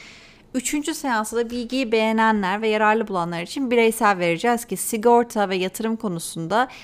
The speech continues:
ve kişisel sorularınızı daha güzel yanıt alabilin. Tabii ki de Toronto ve diğer bölgelerde olanlar bireysel olarak almaya devam edebilirler seansları. Şimdi bugünün konusu.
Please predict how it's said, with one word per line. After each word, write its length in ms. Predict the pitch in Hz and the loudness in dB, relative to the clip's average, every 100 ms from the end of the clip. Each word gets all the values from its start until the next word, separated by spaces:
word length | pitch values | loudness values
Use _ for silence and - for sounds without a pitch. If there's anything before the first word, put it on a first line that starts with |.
| - | -10
ve 60 | 190 | -10
kişisel 440 | - 208 - 220 | -8 -8 4 4
sorularınızı 520 | 220 196 170 175 233 220 | 4 -2 -2 -2 0 0
daha 160 | 220 | 0
güzel 340 | 196 190 202 185 | -2 2 0 0
yanıt 260 | 226 - | -4 -2
alabilin. 460 | 196 180 143 - - _ - - - | 0 0 -2 -8 -14 _ -20 -20 0
Tabii 300 | 285 247 247 | 2 2 -4
ki 120 | 208 | 0
de 160 | 220 262 | 2 0
Toronto 580 | - 220 220 233 226 202 | 0 2 4 2 0 -4
ve 140 | 185 | -2
diğer 320 | 214 226 208 185 | 4 6 6 4
bölgelerde 460 | 170 160 151 151 | 0 0 0 0
olanlar 540 | 170 165 156 226 285 226 | 0 0 0 0 0 2
bireysel 360 | 214 208 214 | 0 0 0
olarak 240 | 170 165 196 | 0 0 0
almaya 360 | 180 190 240 | 0 -2 -2
devam 260 | 208 185 226 | 0 0 -2
edebilirler 520 | 208 180 175 151 151 | -4 -4 -4 -4 -6
seansları. 680 | - 156 156 - 175 196 - _ - - - - - | -8 -10 -10 -10 -8 -8 -8 _ -20 -20 -20 -20 -12
Şimdi 480 | - 339 294 180 - - _ - | -4 0 2 0 -2 -12 _ -14
bugünün 440 | 294 302 262 240 277 | -4 0 0 0 -2
konusu. 500 | 254 208 196 147 | -2 -2 -4 -10